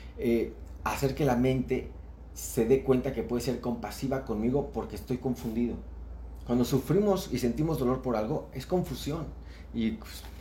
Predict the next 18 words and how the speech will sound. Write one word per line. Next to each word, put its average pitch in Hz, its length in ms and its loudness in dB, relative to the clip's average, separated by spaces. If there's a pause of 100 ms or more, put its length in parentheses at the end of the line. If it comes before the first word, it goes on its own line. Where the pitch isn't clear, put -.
no 131 100 6
le 147 80 10
digas 117 200 6
a 123 40 -2
alguien 120 160 0
que 107 80 -4
sufre 113 220 -2
que - 40 -8
está 101 140 -4
confundido 104 480 0
porque - 220 -6
es 95 60 -4
muy 92 120 -2
cruel, 147 240 6
pero 87 320 -4 (220)
dítelo 202 340 2
a - 80 -6
ti. 196 400 -2